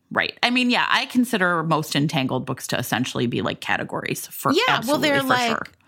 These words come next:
Speaker 2: they're like, um, contemporaries of, like, The Blaze, the Harlequin Blaze.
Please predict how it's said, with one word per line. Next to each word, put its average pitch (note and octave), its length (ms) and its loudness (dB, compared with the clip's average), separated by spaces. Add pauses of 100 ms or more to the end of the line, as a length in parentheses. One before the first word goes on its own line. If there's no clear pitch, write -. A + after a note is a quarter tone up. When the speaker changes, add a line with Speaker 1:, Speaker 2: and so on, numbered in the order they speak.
(420)
Speaker 2:
they're A#3+ 280 2
like, G#3+ 420 -2 (100)
um, F3 540 0 (640)
contemporaries B3+ 680 2
of, E3 120 -4
like, D#3 240 2
The D#3+ 180 0
Blaze, C#3+ 840 -4
the E3 100 2
Harlequin D#3 540 0
Blaze. - 640 -10